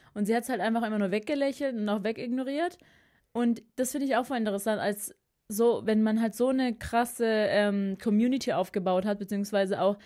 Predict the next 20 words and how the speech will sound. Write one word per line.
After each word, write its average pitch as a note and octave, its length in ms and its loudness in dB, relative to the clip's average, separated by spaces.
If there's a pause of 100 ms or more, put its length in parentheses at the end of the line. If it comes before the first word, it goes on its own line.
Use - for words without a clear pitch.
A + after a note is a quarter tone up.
(220)
finde G#3+ 200 0
ich, A3 180 -6
eine G3+ 440 -2 (140)
Hype-Community G3 1000 0
aufgebaut E3+ 520 0
hat. G3+ 80 2
Also, F#3+ 240 -4
weißt G#3+ 180 0
du, A3+ 60 -2
die F#3+ 60 -2
Leute, B3+ 520 -2 (460)
die A3+ 160 2
sind C#4 260 2
es E4+ 100 -4
von B3+ 140 2
dir A#3+ 80 2
gewohnt, G#3 640 0
dass A3 220 -4
du A3+ 160 0
halt, G#3 220 0